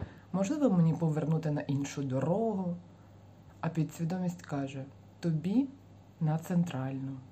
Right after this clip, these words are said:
Чекай. Стій та чекай. Зупини дихання. Перезавантажуйся». Але наша свідомість, наш розум,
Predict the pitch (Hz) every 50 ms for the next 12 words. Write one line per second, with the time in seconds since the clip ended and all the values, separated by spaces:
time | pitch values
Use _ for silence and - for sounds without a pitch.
0 | - - - - - - - - - - - - - - - - - 165 175 175
1 | - 147 139 139 143 139 - - - - - - - - - - - - - -
2 | - - - - - - - - - - - - - - - - 180 190 220 214
3 | - 180 170 175 - 175 170 - - 151 147 147 147 - - - - - - -
4 | - - - - - - 185 170 156 156 156 - 170 165 160 165 175 208 226 190
5 | 151 139 139 135 135 - 156 147 151 151 151 143 - - - - - - - -
6 | - - - - - - - - - - - 175 175 180 214 220 214 220 214 196
7 | 196 185 180 175 170 151 139 139 143 143 143 143 - - - 165 160 - - -
8 | - - - - - - - - - - - - - - - - - - - -
9 | - - - - - - - - - - - - - - - - - - - -
10 | - - - - - - - - - - - - - - 170 156 160 160 170 196
11 | 254 262 - 208 185 - - 156 143 147 165 214 269 254 190 170 - - - -
12 | - - - - - 156 165 190 202 190 185 - - 175 170 180 220 240 233 196
13 | 170 147 143